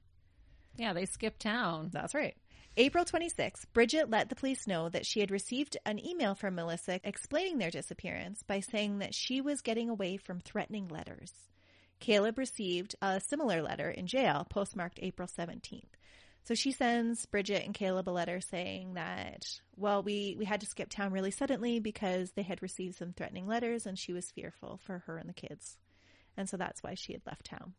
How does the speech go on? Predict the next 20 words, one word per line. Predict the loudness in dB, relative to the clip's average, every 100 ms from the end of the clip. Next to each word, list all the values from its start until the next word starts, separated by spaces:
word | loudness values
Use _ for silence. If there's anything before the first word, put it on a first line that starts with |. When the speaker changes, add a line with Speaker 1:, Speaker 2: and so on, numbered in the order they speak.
| -8
Speaker 2:
but | -4
didn't | -2 -2
leave | -4
any | -4 -8
forwarding | -6 -6 -6 -8 -8
address. | -10 -10 -10 -12 -18 _ -20 -12 -4
Speaker 1:
Did | -2
she | 0 -2
say | 0 0
who | 0 0 2
the | 2
letters | 2 -2 -4
were | -6 -6
from? | -4 -2 -2 -2 -6 -8 -2
Speaker 2:
No. | -2 -2 -14 _ _ _ _ _ _ _ -6
Just | -4 -2
that | -4
she | -2 -2
had | -2
received | -4 -6 -10